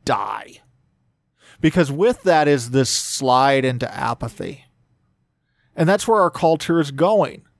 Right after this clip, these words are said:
It's not that goodness is wrong. Again, there might be things that are insidious in there.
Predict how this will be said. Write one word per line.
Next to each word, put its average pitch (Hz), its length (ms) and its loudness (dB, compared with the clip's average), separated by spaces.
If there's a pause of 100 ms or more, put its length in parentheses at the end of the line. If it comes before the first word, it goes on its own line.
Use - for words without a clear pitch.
(300)
It's 165 180 0
not 233 200 2
that 175 200 -2
goodness 185 480 2
is 120 160 -2
wrong. 120 720 -2 (100)
Again, 135 500 -4 (120)
there 139 160 0
might 147 240 0
be 127 140 2
things 127 500 -2
that 135 140 2
are 120 140 2
insidious 127 580 -2
in 151 180 2
there. 110 300 -6